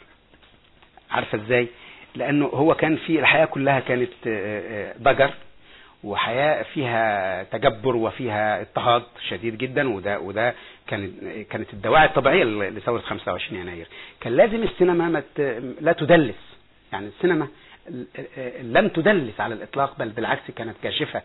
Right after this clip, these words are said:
وكانت، يعني تميط اللسام عن عورات المجتمع، ال-، و-، و-، و-، وكشفت قضايا كتير.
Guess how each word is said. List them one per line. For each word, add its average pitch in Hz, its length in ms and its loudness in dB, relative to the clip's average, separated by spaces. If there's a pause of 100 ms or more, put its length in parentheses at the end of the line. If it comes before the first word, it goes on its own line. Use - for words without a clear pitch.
(360)
وكانت، 120 500 -4
يعني 110 480 -6
تميط 180 320 2
اللسام 139 440 2
عن 110 180 0
عورات 107 400 2
المجتمع، 123 400 -4 (720)
ال-، 101 120 -10 (340)
و-، 120 60 -4
و-، 123 40 -2
و-، 113 560 -6
وكشفت 170 440 -2
قضايا 151 280 0
كتير. 160 300 -4